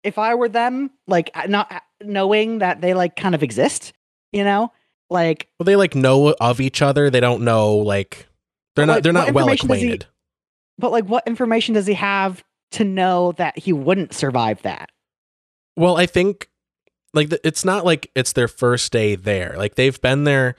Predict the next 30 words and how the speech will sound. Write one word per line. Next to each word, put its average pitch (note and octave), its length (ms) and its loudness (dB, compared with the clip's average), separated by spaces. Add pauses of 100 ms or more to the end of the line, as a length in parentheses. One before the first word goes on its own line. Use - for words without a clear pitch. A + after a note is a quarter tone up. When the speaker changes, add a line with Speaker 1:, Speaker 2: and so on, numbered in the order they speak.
(140)
Speaker 2:
at C#3+ 140 -2
least G3 300 0
long B2 320 0
enough B2 200 0
to A#2 140 -2
establish, A2 680 -2
like, G2+ 260 -4 (380)
I C#3+ 60 0
mean, D3+ 160 0 (100)
they E3+ 200 2
even, F#3 440 0 (580)
they D3+ 160 2
all F3+ 260 4
recognize, B2+ 480 0
all D3+ 200 4
of C#3 160 2
the, B2+ 260 4
the A2+ 120 2
water A#2+ 480 2
avatar, G2+ 560 -4
all A#2 180 0
the A#2+ 100 0
water A2+ 320 0
Na'vi G2+ 440 -6 (400)
recognize A2+ 800 0
very B2 320 2
well G2+ 440 -2 (140)
upon A2+ 300 -2
first D3 360 0
glance, G#2 680 -4